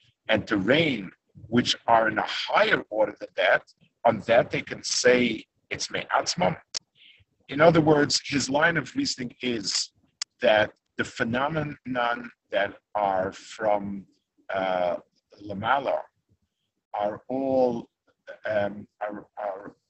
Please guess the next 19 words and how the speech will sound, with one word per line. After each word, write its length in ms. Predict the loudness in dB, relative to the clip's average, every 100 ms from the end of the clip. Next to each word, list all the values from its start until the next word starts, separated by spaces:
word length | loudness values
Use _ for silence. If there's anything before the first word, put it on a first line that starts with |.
| _ _
all 320 | -4 -2 -2 -8
of 140 | -4
a 60 | -4
higher 560 | -4 -4 2 2 2 -4
order 340 | -4 -4 -4 -8 _ _ _ -16
than 120 | -2
those 260 | 0 0 -2
Lamata, 600 | -2 -2 -2 -2 -2 -4 _ -20 _ _ _ -12
and 180 | -12 -6
therefore 760 | 0 0 0 -4 2 2 2 -2 _ _
it 240 | -16 -16 0
doesn't 300 | 0 2 -2
stand 380 | -4 -4 -6 -6
to 100 | -6
reason 540 | -4 -6 -6 -10 -20 _ _ _ _
that 220 | 4 4 -2 _
they're 100 | -2
a 180 | 0 -2
Mikra 640 | -2 -6 -4 2 2 0